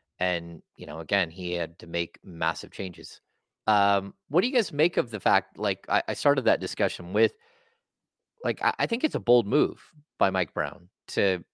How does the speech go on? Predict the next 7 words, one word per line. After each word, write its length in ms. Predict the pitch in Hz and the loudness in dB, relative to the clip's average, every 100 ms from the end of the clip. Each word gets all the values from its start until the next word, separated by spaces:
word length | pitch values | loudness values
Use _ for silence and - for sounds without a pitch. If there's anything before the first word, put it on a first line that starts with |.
| 113 | -8
look 300 | 104 113 123 | -2 0 0
at 100 | 104 | 0
his 380 | 110 98 - - | 0 -2 -6 -14
team 420 | - 127 92 92 | -10 -8 -6 -6
and 120 | 92 90 | -10 -8
say, 300 | 95 90 87 | -6 -4 -4
"Okay, 420 | 104 104 95 113 | -4 -2 -2 -2